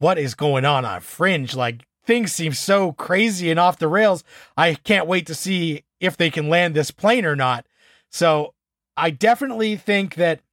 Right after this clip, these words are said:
they maybe bit off more than they could chew with the amount of time that they're willing to chew, but I'm hoping to give them the benefit of the doubt and see where things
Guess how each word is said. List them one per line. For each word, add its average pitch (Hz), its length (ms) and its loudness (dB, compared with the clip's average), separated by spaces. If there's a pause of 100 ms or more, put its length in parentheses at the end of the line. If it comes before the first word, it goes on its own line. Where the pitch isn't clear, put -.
(160)
they 180 160 2
maybe 233 460 0
bit 202 240 -2
off 190 240 2
more 180 200 2
than 185 140 0
they 170 120 0
could 160 180 -6
chew 180 580 -2
with 165 140 -4
the 175 120 -2
amount 170 280 2
of 147 80 -6
time 190 520 0 (380)
that 165 100 0
they're 170 140 2
willing 180 380 0
to 147 100 -8
chew, 214 560 2 (560)
but 180 480 0 (420)
I'm 156 460 0 (280)
hoping 254 360 2
to 185 80 -2
give 165 240 -2
them 170 120 -4
the 165 80 -2
benefit 160 420 0
of 147 100 0
the 147 80 0
doubt 143 300 2
and 139 180 -4
see 214 300 0
where 180 240 2
things 160 440 -4